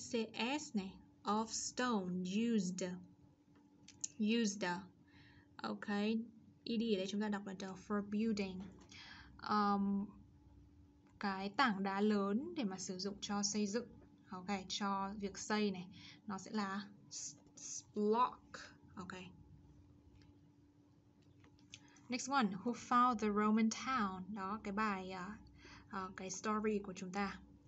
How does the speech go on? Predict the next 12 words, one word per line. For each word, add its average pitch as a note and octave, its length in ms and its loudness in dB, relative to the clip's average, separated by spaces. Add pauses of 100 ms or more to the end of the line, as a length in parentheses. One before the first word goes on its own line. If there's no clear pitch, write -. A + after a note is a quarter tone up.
(460)
Đó, G3 160 -2
who G#3+ 120 -2
found A3 280 4
the A3 120 0
Roman G3 400 0
town? G3+ 440 -2
Ở G#3 120 -6
đây F#3 240 -8 (120)
là F#3 100 -8
some G3 380 -2
builders. F#3 640 -2 (3250)
Builders. F#3+ 800 0